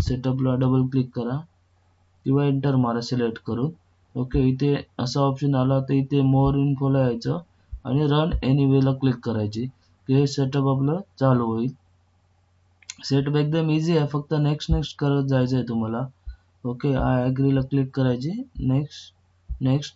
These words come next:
By default इथे ज्या लोकेशनला सॉफ्टवेअर इन्स्टॉल आहे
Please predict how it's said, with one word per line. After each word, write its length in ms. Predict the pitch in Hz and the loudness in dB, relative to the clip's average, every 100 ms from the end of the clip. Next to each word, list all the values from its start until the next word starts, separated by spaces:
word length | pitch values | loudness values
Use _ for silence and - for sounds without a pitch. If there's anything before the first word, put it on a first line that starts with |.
| - | -4
By 160 | 131 143 | 2 2
default 400 | 151 143 151 151 | 2 0 0 0
इथे 200 | 143 160 | 0 0
ज्या 280 | 147 156 151 | 4 4 4
लोकेशनला 680 | 151 147 151 151 151 151 147 | 2 0 -2 -2 0 0 0
सॉफ्टवेअर 460 | 147 147 143 160 156 | 0 -2 -2 -2 0
इन्स्टॉल 400 | 151 - 151 139 | -2 0 2 2
आहे 240 | 131 | 2